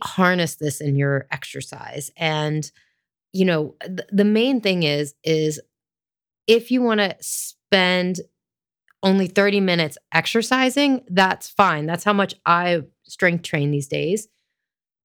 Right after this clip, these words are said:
Why not get the most out of those thirty minutes? Like, there's no reason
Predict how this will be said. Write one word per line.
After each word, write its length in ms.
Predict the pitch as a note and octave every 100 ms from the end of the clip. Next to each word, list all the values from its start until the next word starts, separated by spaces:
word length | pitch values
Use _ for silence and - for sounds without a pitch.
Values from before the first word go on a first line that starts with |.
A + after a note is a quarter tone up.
| _ _ _
Why 540 | F3+ F#3+ G#3 A#3+ B3
not 500 | A#3 G3+ F#3+ F#3 -
get 220 | - D#3 -
the 100 | D#3
most 420 | D3 D3 C3+ -
out 200 | C#3 C3+
of 120 | C3 B2
those 220 | A#2+ -
thirty 280 | - - C3+
minutes? 420 | - _ _ -
Like, 160 | D#3+
there's 240 | F3 F3 E3
no 760 | F3+ F3+ G3 F#3+ F#3 F#3+ - -
reason 720 | F3 D#3+ C#3+ C#3+ A#2 F#3